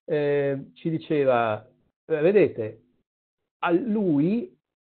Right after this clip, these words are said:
quello che è caduto, ha capito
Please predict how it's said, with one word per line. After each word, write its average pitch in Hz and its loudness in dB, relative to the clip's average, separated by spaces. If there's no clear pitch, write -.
quello 143 2
che 117 -2
è 113 -2
caduto, 131 -2
ha 127 -4
capito 156 0